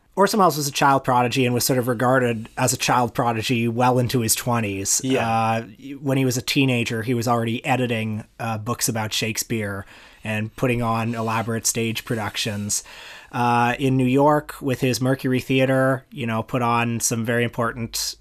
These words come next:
Speaker 2: Mm.
Speaker 1: productions like the Voodoo Macbeth or the Julius Caesar that was inspired by fascism.
Speaker 2: And most famously doing the radio broadcast of War of the Worlds that
Speaker 1: Y-,
Speaker 2: treated it like a
Speaker 1: You all know this
Speaker 2: Yeah,
Speaker 1: bullshit.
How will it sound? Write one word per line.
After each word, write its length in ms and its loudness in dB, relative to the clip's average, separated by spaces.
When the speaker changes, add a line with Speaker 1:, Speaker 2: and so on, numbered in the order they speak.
Speaker 2:
Mm. 40 -4
Speaker 1:
productions 400 2
like 140 0
the 80 0
Voodoo 360 4
Macbeth 760 -2
or 260 0
the 240 -2
Julius 440 0
Caesar 440 0
that 140 -6
was 160 -4
inspired 500 -2
by 460 -4
fascism. 640 -4
Speaker 2:
And 280 2
most 340 4
famously 640 2
doing 320 0
the 80 0
radio 260 2
broadcast 640 2
of 120 -6
War 180 2
of 60 -6
the 80 -2
Worlds 600 2
that 140 0
Speaker 1:
Y-, 60 2
Speaker 2:
treated 340 4
it 200 4
like 320 0
a 420 -6
Speaker 1:
You 160 6
all 160 6
know 240 -6
this 240 -2
Speaker 2:
Yeah, 60 -12
Speaker 1:
bullshit. 440 2